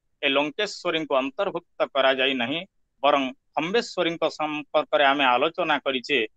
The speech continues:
ସେ ହିଁ ଏଇ ଅଷ୍ଟଚଣ୍ଡୀର ଅନ୍ତର୍ଭୁକ୍ତ ହୋଇଛନ୍ତି। ଶିଳାରେ ଲେଖରେ ବର୍ଣ୍ଣିତ ଅଷ୍ଟଚଣ୍ଡୀ ହେଉଛନ୍ତି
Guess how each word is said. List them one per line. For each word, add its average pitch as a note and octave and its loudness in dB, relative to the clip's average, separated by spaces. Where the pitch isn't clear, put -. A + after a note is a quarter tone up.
ସେ D#3+ 2
ହିଁ D3 -2
ଏଇ C#3 2
ଅଷ୍ଟଚଣ୍ଡୀର C#3 0
ଅନ୍ତର୍ଭୁକ୍ତ D3+ -4
ହୋଇଛନ୍ତି। A#2+ -4
ଶିଳାରେ F3 2
ଲେଖରେ D#3+ 2
ବର୍ଣ୍ଣିତ E3 -2
ଅଷ୍ଟଚଣ୍ଡୀ F#3 -4
ହେଉଛନ୍ତି D#3 0